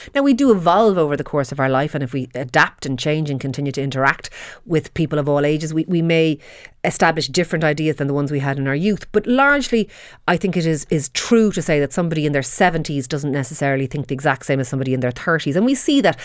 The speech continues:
And you often hear people say this when they're talking to their parents, their aged parents. Young adults will say, "Mum, Dad, you can't say that." And that's the thing you hear people saying a lot.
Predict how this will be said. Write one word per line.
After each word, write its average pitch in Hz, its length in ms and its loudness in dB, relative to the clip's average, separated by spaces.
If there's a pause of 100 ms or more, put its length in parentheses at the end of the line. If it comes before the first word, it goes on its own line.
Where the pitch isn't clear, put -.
(180)
And 214 140 4
you 254 120 6
often 247 300 2
hear 180 320 0
people 160 300 -2
say 147 180 2
this 139 220 -2
when 139 80 -2
they're 131 80 0
talking 143 240 -2
to 123 80 -4
their 123 100 0
parents, 123 460 0
their 135 200 0
aged 151 440 0
parents. 127 420 0 (300)
Young 156 320 2
adults 131 260 -2
will 139 60 -6
say, 139 180 -2 (380)
"Mum, 190 480 4
Dad, 220 280 0
you 202 120 -6
can't 277 340 0
say 269 400 4
that." 147 260 0
And 196 120 2
that's 220 100 2
the 226 60 -2
thing 202 140 2
you 185 100 0
hear 170 240 2
people 165 280 -4
saying 147 300 0
a 143 60 -2
lot. 135 160 -2